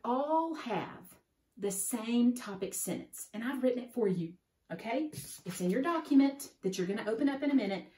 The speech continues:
and I'm gonna show it to you on a little chart in just a sec. But we're all gonna use the same topic sentence. Now, a lot of people, not y'all, 'cause you're smart and you know stuff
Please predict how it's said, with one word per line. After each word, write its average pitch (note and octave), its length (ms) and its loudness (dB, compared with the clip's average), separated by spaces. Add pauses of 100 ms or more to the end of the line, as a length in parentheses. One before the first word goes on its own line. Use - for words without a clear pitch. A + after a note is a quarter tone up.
(200)
and F3 80 -2
I'm F#3 80 2
gonna A#3+ 100 0
show B3 240 0
it A3 140 -2
to G#3 120 -2
you G3 200 -2
on F#3+ 100 -6
a G3+ 40 -8
little B3+ 200 -2
chart F#3 380 -6 (120)
in F#3+ 80 -4
just F#3+ 220 -4
a C4+ 60 -2
sec. - 340 -8 (480)
But G3+ 160 0
we're F3+ 260 2
all D4 260 0
gonna E4+ 200 2
use A#3+ 260 0
the B3 80 -4
same G3+ 260 -4
topic - 360 -6
sentence. - 400 -6
Now, F#3 260 0 (1400)
a G#3 100 2
lot G3 400 4
of F4+ 160 0
people, C4 640 2 (240)
not F#3+ 280 -4
y'all, F3+ 180 -2
'cause F#3 160 -4
you're F#3+ 100 -2
smart F3+ 280 -4
and F#3+ 80 -2
you F3 60 2
know E3 100 0
stuff - 320 -12